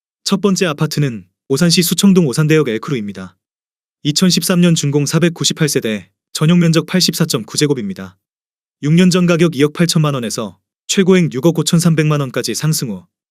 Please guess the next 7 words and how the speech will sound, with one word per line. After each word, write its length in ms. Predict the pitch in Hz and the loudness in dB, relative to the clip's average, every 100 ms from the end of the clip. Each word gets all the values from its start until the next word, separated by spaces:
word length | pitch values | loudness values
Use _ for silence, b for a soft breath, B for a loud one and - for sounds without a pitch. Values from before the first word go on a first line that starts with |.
| 143 | -4
이십사 340 | 147 175 185 | -2 0 2
년 160 | 185 170 | 4 4
유월 220 | 151 143 | 2 0
사억 240 | - 185 | -2 -2
칠천만 420 | - 175 170 151 | 0 0 2 0
원에 160 | 135 117 | -2 -8
거래되었습니다. 840 | 113 135 127 98 - 95 95 92 | -4 -2 -2 -6 -10 -12 -14 -20